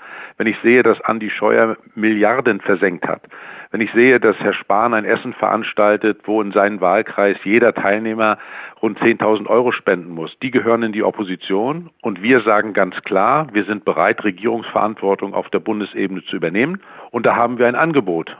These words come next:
an die Wählerinnen und Wähler, nicht an die S P D und die Grünen, sondern an die Wählerinnen und Wähler. Und wenn wir stark genug sind und wenn es numerisch reicht, dann wird es nach der Wahl auch Gespräche geben. Und ich begrüße das ausdrücklich, weil ein Leben lang habe ich mich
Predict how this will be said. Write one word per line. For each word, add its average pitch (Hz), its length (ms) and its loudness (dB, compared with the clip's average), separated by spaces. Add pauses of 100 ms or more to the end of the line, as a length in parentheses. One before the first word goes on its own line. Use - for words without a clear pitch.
an 104 140 -4
die 101 80 0
Wählerinnen 117 340 4
und 107 140 -2
Wähler, 127 260 6
nicht 85 140 -8
an 98 100 -6
die 104 60 0
S 95 160 -2
P - 100 -12
D 98 140 2
und 90 100 -2
die 95 80 -8
Grünen, 165 320 0
sondern 110 280 0
an 107 100 -4
die 107 120 -6
Wählerinnen 110 360 0
und 110 160 -8
Wähler. 76 260 -2 (440)
Und 104 120 -6
wenn 117 160 2
wir 113 320 4
stark 120 380 2
genug 123 280 0
sind 180 280 0 (480)
und 107 120 -10
wenn 120 160 2
es 117 140 4 (380)
numerisch 120 600 2
reicht, 127 540 2
dann 113 160 2
wird 123 160 0
es 113 100 -4
nach 98 240 0
der 110 160 2
Wahl 104 240 2
auch 110 140 -2
Gespräche 156 400 2
geben. 85 340 -4
Und 90 120 -12
ich - 120 -6
begrüße 127 380 -2
das 120 160 0
ausdrücklich, 120 640 -2
weil 92 340 2
ein 95 160 -4
Leben 117 200 2
lang 117 200 0
habe 104 180 0
ich - 140 -6
mich 107 240 -2